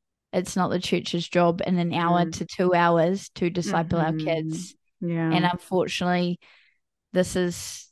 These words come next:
Speaker 1: you know, even lots of pressure is put on teachers in Christian schools. It's your job.
Speaker 2: Mm.
Speaker 1: And it's like, mm, no,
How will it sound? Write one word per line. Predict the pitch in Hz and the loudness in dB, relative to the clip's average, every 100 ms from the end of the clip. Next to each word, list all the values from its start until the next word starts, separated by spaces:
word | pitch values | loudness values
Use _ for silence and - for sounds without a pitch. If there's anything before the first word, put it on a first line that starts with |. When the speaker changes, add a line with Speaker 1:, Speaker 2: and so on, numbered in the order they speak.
| _ | _
Speaker 1:
you | 190 190 | 0 4
know, | 175 | 4
even | - 208 208 190 185 185 | 4 2 2 2 0 -2
lots | 180 180 - | 0 0 -2
of | 196 | -4
pressure | - 180 180 | -2 0 0
is | 175 | -2
put | - 185 | 0 0
on | 180 175 | 0 -2
teachers | - 196 262 - 180 170 | -4 -4 -4 -2 0 0
in | 170 | -2
Christian | - 185 - 175 | 0 -2 0 -2
schools. | 170 - 196 175 | -2 0 0 2
It's | 170 156 175 | 0 -4 -2
your | 175 185 | 0 0
job. | 180 180 175 156 | 2 2 2 2
Speaker 2:
Mm. | 160 170 _ _ | 0 -4 _ _
Speaker 1:
And | 175 | -8
it's | 185 190 | -6 -4
like, | 202 202 - | 0 0 0
mm, | 247 233 240 240 _ _ _ _ _ _ - | -2 0 -2 -6 _ _ _ _ _ _ -2
no, | 196 196 196 196 | 2 4 4 4